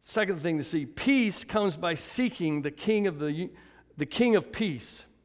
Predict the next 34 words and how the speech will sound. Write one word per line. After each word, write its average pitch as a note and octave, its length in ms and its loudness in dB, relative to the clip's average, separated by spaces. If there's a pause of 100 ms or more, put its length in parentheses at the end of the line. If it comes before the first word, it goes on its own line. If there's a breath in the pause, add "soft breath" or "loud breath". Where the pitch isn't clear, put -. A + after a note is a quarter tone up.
(720 soft breath)
In D#3 100 -2
verse F#3+ 200 4
five, F#3 300 6
he F3+ 60 -2
says, E3 200 -4
"For G3 140 2
there F#3+ 160 8
is D3+ 140 4
one A#3+ 260 6
God G3+ 320 6
and F3 140 0
one A3+ 180 8
mediator G3+ 400 4
between F3+ 340 0
God F3+ 280 4
and E3+ 120 -2
men, F3 300 2 (300 loud breath)
the D#3 80 4
man G3 360 6
Christ F#3 380 0
Jesus, D#3+ 400 -4
who E3+ 100 -4
gave G3+ 460 8
Himself G3+ 400 4
a F3+ 80 0
ransom F3+ 480 0
for E3 140 -8
all D3+ 340 0 (320 loud breath)
to D3 80 -14
be C3+ 140 -4
testified C#3 640 -6
in A#2+ 140 -8
due C3 140 -8
time." A2+ 380 -10